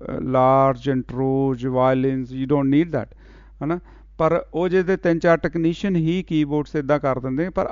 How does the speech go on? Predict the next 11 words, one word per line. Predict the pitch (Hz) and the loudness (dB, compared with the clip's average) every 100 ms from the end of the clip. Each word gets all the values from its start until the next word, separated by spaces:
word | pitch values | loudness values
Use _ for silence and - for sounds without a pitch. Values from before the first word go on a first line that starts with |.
| 175 | 0
I | 185 | 2
think, | 214 226 - - 160 | -2 -4 -8 -2 -2
ਅ, | |
ਦਲਜੀਤ | 139 147 135 151 151 | 0 -2 0 -2 -2
ਜਿਹੜਾ | 156 156 | -4 -2
he, | 151 147 147 | -2 -2 -4
he | 143 | -6
sings | 135 156 151 | -2 2 2
live, | 131 127 120 113 - | 2 -2 -2 -2 -8
ਉਹ, | - 131 135 | -10 -8 -8
ਉਹ, | - 139 139 | -6 -4 -4